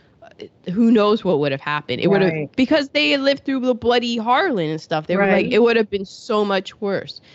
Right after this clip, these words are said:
Speaker 1: So the whole film, it took four years to make. It ended up costing two hundred thousand dollars in, like, nineteen seventies money. So what would
Speaker 2: Wow.
Speaker 1: happen is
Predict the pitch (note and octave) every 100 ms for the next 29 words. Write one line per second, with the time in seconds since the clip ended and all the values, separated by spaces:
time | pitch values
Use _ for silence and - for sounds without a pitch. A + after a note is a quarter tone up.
0 | - - - _ - G#3+ A3 G#3 A#3+ B3+
1 | - B3 A#3 G#3+ - G3 - C4+ - -
2 | G3+ A3+ B3+ B3+ - A#3 F#3+ E3 E3 -
3 | F3 F#3 A3 G#3 G3 - G3 F3 - -
4 | E3+ E3 - _ - - B3 G#3+ G3 F#3
5 | F#3 F3+ D#3 E3+ F3+ E3 C3+ C#3 C3+ C3
6 | C3+ D#3+ - D3+ D3+ C#3 - - - D3
7 | - C3+ D#3+ D#3 D#3 - D#3+ F3+ D3 D#3
8 | C3+ B2 B2 - - - G3+ A3 A3+ A3+
9 | A3+ C#4 C#4 A#3+ F#3+ F#3+